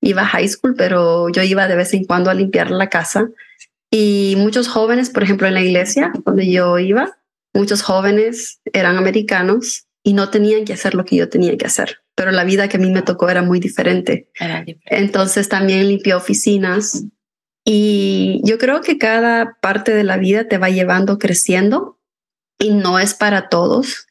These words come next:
Speaker 1: Eh, también llegué a trabajar en un hospital como asistente de enfermería y, la raz-, y quería ser enfermera, según yo, pero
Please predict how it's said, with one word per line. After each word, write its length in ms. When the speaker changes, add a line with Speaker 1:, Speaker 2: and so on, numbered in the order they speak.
Speaker 1:
Eh, 280
también 480
llegué 160
a 60
trabajar 420
en 160
un 100
hospital 460
como 160
asistente 380
de 40
enfermería 680
y, 100
la 120
raz-, 320
y 180
quería 300
ser 140
enfermera, 520
según 340
yo, 260
pero 500